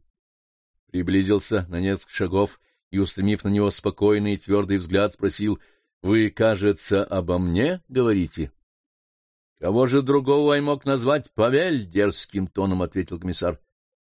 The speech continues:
«Меня зовут не Павель». «Вот как? С каких же это пор?» —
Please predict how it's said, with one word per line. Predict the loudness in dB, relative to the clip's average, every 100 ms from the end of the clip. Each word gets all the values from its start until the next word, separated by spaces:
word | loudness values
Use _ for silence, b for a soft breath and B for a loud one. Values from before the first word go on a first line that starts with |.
| -14
«Меня | -6 -2 -2
зовут | -2 0 0 -2 -6 -10 _ _ _
не | -8 -6
Павель». | -4 -2 0 0 -2 _ _ _ _ _ _ _ _ _ _ _
«Вот | -6 -6 -2
как? | 0 0 -4 _ _ _ _ _ _
С | _
каких | -20 -6 -2 2
же | 0
это | 0 -4
пор?» — | 0 2 2 0